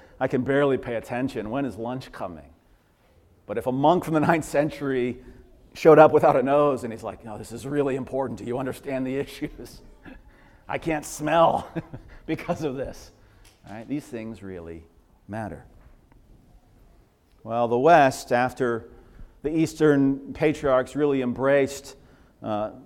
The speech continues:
iconodulism, or the use of images in worship, the, the West had very different theological underpinnings, but sort of ended up in a similar way. They, they never venerated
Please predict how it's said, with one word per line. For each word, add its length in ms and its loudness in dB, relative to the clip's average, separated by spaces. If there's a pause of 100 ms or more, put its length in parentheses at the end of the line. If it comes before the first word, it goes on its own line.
(220)
iconodulism, 920 2
or 60 -2
the 120 -4
use 300 -4
of 100 -6
images 540 -6 (340)
in 180 0
worship, 500 -2
the, 160 -2
the 140 0
West 440 0
had 400 -2 (260)
very 200 4
different 400 0
theological 560 2
underpinnings, 640 -2
but 400 -2
sort 280 -6
of 100 0
ended 260 0
up 200 2
in 60 -4
a 60 -6
similar 460 -4
way. 360 -2
They, 140 -4
they 140 -4
never 300 0
venerated 720 0